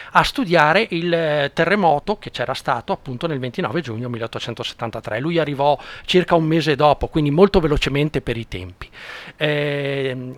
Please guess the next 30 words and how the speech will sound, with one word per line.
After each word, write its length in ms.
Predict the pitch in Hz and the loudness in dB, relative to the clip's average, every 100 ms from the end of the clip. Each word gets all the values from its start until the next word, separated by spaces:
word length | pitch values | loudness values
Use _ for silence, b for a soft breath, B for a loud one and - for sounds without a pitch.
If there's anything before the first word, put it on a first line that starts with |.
| 170 | -10
una 160 | 160 156 | -4 6
volta 380 | 196 180 127 | 8 8 2
studiato 640 | 120 - 147 156 143 - 131 | -2 -4 2 4 4 2 -6
questo 300 | - - 139 | -6 -8 -4
terremoto, 800 | 165 165 214 202 196 - 277 262 | -2 0 4 4 4 4 4 4
eh, 580 | 170 160 151 147 143 135 | 4 2 2 0 -2 -4
re-, 140 | 143 135 156 | -8 -12 -8
relazionò, 840 | 139 143 143 - 147 151 147 135 - | -4 2 2 2 0 2 2 -2 -6
eh, 140 | 127 | -8
l-, 240 | 117 117 | -6 -4
l'Accademia 540 | 117 117 117 123 120 110 | -2 -2 -2 -2 -4 -4
Scientifica 800 | - 226 - 190 233 - 262 247 | -4 -4 -4 -6 -6 4 4 4
e, 240 | 170 160 - | -2 -4 -6
eh, 340 | 147 135 123 | -8 -6 -8
pubblicò 600 | - 151 180 - 120 139 B B | -8 -6 -6 -2 0 0 B B
questi 260 | - - 131 | -4 -4 -4
suoi 240 | - 123 | -2 -4
studi. 440 | - - 104 107 160 | -4 -10 -12 -8 0
Io 140 | 190 | 0
ven-, 460 | 147 156 151 147 135 | 2 -2 -4 -8 -10
sono 220 | - 135 | -8 -6
venuto 300 | 131 131 139 | -6 -8 -6
in 80 | 123 | -2
mano 420 | 131 135 117 107 B B B B | -2 -2 -6 -12 B B B B
di 120 | 113 | -16
questo 280 | - 117 - | -12 -8 -8
studio 540 | - - 190 160 254 277 B B - | -6 -2 -2 0 -2 -2 B B 2
e, 240 | 226 240 | 4 4
eh, 260 | - 160 156 | 4 4 4
ehm, 640 | 160 151 143 139 139 135 | 2 0 -4 -6 -8 -8